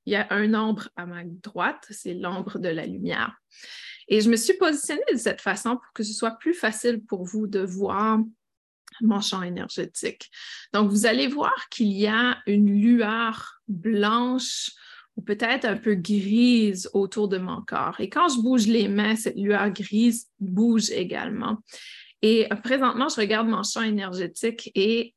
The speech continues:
euh, cette lueur blanche, qui est la première couche du champ énergétique, a, euh, vous allez la voir, elle est juste, juste ici, juste autour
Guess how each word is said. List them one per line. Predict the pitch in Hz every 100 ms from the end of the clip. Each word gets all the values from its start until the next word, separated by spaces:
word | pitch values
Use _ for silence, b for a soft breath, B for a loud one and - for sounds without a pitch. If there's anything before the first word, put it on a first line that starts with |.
| -
euh, | 190 196
cette | - 202 196 -
lueur | 202 208 220 208 220 247
blanche, | 202 185 180 - -
qui | - 226
est |
la | 214 175
première | - 226 208 185 -
couche | - 220
du | 220
champ | - -
énergétique, | 180 175 190 - 214 - 302 - - B B B B -
a, | 226 254 - 196
euh, | 185 180 180 180 214 -
vous | 202 220
allez | 220 262
la | 311
voir, | 214 202 - 233 233
elle | 214
est | 220
juste, | 214 392 427 - - - _
juste | - 359 370 -
ici, | 262 - 262 262 269 _ _
juste | 233 240 277
autour | 254 - 226 220 214